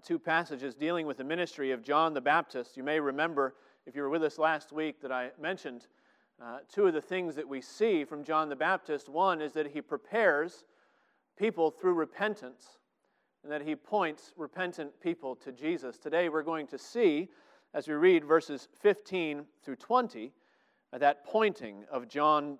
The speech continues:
the Baptist. We're going to read verses fifteen through twenty. Our focus really today, uh, in our study will be in verses fifteen through eighteen. Uh, but John, uh, today showing up in Luke chapter three,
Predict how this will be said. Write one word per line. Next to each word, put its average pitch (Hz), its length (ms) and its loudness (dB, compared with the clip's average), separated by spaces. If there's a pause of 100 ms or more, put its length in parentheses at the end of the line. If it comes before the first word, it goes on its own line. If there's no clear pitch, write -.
the 131 80 -10
Baptist. 139 720 -4 (680)
We're - 60 -20
going 143 220 -2
to 127 40 0
read 151 300 2
verses 131 340 -2
fifteen 160 460 -4
through 127 120 -10
twenty. 175 340 0
Our 127 100 4
focus 190 420 2
really 170 300 6
today, 143 380 0 (340)
uh, 143 160 2
in 147 80 -4
our 143 100 2
study 175 340 6
will 139 140 2
be 147 220 0
in 135 140 -2
verses 127 360 -2
fifteen 160 720 -4
through 135 380 -8
eighteen. 131 560 -8 (960)
Uh, 113 100 -8
but 113 160 -12
John, 139 440 2 (260)
uh, 131 200 -10
today 127 360 -4
showing 143 380 -2
up 143 160 -2
in 131 120 -4
Luke 147 360 0
chapter 156 340 0
three, 127 420 -6